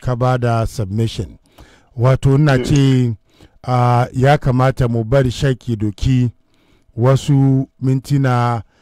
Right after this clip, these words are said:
Speaker 1: ya summarize muna wannan presentation, sannan mu sallama da mutan duniya.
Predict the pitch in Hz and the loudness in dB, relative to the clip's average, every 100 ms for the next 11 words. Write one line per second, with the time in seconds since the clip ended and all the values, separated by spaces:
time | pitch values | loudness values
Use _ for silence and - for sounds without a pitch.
0 | _ _ 113 110 - 156 151 139 123 101 | _ _ -4 -4 0 2 4 4 2 2
1 | 123 131 120 127 123 110 110 107 104 139 | 0 0 0 0 -2 -4 -4 -4 -4 -2
2 | 135 123 113 113 110 123 123 117 107 - | -2 -4 -6 -6 -2 -2 0 -2 -4 -2
3 | 131 120 110 117 117 - _ _ - 107 | -2 -2 -2 -2 -4 -8 _ _ -14 -2
4 | 117 107 107 - 120 135 127 110 120 123 | 0 0 -2 -4 -2 0 0 -2 -2 0
5 | 123 107 | 0 -2